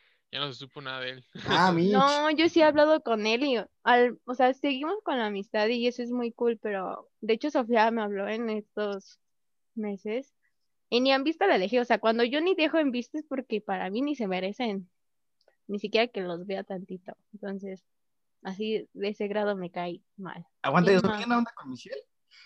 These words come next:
Speaker 3: No, según yo ya no, pero qué bueno, porque Michelle se libró de una persona que no lo valoraba. Y la verdad,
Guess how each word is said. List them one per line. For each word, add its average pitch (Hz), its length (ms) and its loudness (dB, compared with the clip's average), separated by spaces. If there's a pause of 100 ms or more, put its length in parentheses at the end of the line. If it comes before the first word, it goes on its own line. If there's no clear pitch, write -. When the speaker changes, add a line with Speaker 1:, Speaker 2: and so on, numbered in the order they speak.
(1040)
Speaker 3:
No, 240 480 -2
según 247 400 -6
yo 262 100 -2
ya 254 240 0
no, 214 440 -6
pero 233 360 4
qué 294 140 -6
bueno, 285 320 2
porque 226 280 0
Michelle 330 360 2
se 320 100 4
libró 220 320 2
de 220 80 -2
una 220 140 -2
persona 202 420 -6
que 190 160 -8
no 196 160 -2
lo 196 140 -4
valoraba. 175 540 -8 (180)
Y 226 80 -4
la 247 140 6
verdad, 277 300 6